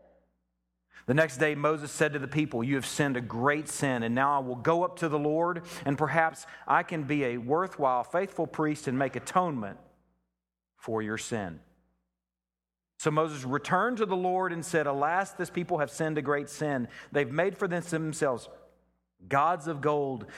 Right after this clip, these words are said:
But now, if you will forgive their sin, but if not, please blot me out of your book that you have written." That's a selfless dude right there. "Blot me out if you won't forgive them."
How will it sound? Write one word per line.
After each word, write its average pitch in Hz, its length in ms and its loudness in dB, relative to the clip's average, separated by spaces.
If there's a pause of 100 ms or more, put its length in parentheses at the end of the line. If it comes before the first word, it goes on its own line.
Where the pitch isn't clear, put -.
(120)
But 143 200 2
now, 170 480 2
if 156 200 -4
you 156 220 2
will 233 180 2
forgive 180 540 0
their 180 180 2
sin, 117 600 -2 (680)
but 131 140 2
if 127 140 -6
not, 135 880 -2
please 123 280 0
blot 127 460 0
me 110 160 -2
out 107 160 2
of 98 100 -4
your 101 120 -6
book 95 300 -4
that 92 120 -12
you 92 140 -8
have 85 180 -12
written." 85 340 -14 (800)
That's - 140 -12
a 101 40 -8
selfless 101 480 -2
dude 101 240 -6
right 82 200 -6
there. 82 280 -10 (2000)
"Blot 101 300 -2
me 92 160 -8
out 78 240 -8 (920)
if - 140 -20
you 90 80 -10
won't 82 160 -12
forgive 82 360 -10
them." 80 260 -12